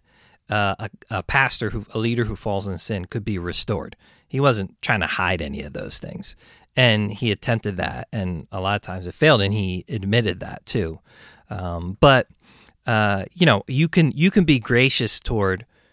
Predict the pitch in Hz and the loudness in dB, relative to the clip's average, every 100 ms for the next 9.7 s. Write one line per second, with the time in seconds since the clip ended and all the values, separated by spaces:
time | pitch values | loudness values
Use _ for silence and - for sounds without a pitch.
0 | _ _ _ - 151 139 107 127 131 139 | _ _ _ 0 2 2 0 4 6 6
1 | - - 135 113 104 110 95 - 117 110 | 4 0 2 4 2 -2 -4 -2 -2 -2
2 | - 101 95 98 85 - 107 90 90 92 | -2 -2 -2 -4 -6 -2 -2 -2 -4 -6
3 | - 107 92 101 - 101 104 104 - - | -4 -6 -4 -8 -4 -2 -2 -2 -8 -10
4 | - 90 - - - - - - - _ | -10 -10 -10 -10 -10 -12 -18 -20 -20 _
5 | _ _ - 156 139 - 190 185 160 131 | _ _ 0 4 6 6 8 8 8 6
6 | 117 117 - 104 92 104 95 90 92 92 | 6 6 6 4 4 2 0 0 2 0
7 | 82 - - - - 113 104 143 131 113 | 0 -6 -6 -6 -2 -2 2 4 6 4
8 | 95 127 123 113 110 104 95 - 92 95 | 4 4 4 2 2 0 0 0 0 -2
9 | 87 92 87 98 85 92 | -4 -4 -2 -4 -6 -8